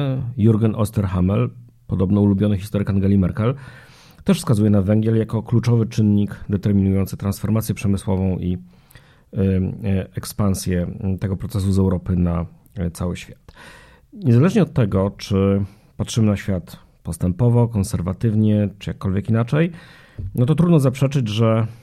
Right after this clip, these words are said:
skutki uprzemysłowienia opartego na paliwach kopalnych są dziś przytłaczające dla całej planety, z ludźmi włącznie. I teraz historia, o której, od której zacząłem,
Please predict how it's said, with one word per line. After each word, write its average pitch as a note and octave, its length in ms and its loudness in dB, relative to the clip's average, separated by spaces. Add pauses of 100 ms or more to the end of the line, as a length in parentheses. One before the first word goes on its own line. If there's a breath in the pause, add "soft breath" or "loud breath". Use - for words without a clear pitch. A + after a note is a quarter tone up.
(120)
skutki - 400 -2
uprzemysłowienia A2+ 760 2
opartego G#2+ 360 -2
na G#2+ 100 2
paliwach G#2 300 0
kopalnych G2+ 580 -2
są G#2 240 0
dziś G2+ 220 -4
przytłaczające A#2 920 -2
dla G2+ 140 -8
całej G#2+ 220 -4
planety, A#2+ 640 -2
z A#2 40 -4
ludźmi G#2+ 300 0
włącznie. - 340 -8 (920 soft breath)
I C3+ 60 -6
teraz F#3 320 0 (1000)
historia, A2 600 0 (420)
o G2+ 40 -8
której, G2+ 560 -2
od G2+ 120 -10
której A2 200 0
zacząłem, A#2+ 760 0